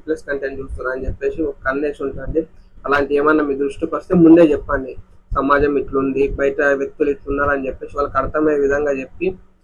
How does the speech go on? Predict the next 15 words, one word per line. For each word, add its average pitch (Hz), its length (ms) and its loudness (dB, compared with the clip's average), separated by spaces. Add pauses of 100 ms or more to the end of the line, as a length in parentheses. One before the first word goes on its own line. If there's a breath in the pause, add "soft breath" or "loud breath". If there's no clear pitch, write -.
(320)
చేయండి. 143 200 2
ఎందుకంటే 156 440 2
నైన్త్ 143 300 2
క్లాస్ 143 300 2
అంటే 143 180 -2
వాళ్ళకి 156 260 0
ఇంకా 147 180 -2
మైండ్ 147 300 0
మెచ్యూరిటీ 156 400 0
బిట్ 156 200 -2
ఉండదు. 139 200 -6
సమాజంలో 147 480 0
ఏం 139 140 4
జరుగుతుందో 143 380 -6
బిట్ 139 200 -8